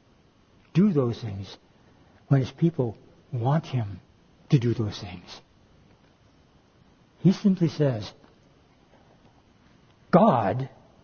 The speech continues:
your Father, loves to give good gifts unto His children." Why would He withhold any good thing from us?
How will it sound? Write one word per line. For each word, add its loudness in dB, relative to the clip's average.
your 8
Father, 0
loves 8
to 4
give 4
good 2
gifts 2
unto 2
His 0
children." -2
Why 8
would 6
He 4
withhold 4
any 6
good 6
thing 2
from 0
us? -4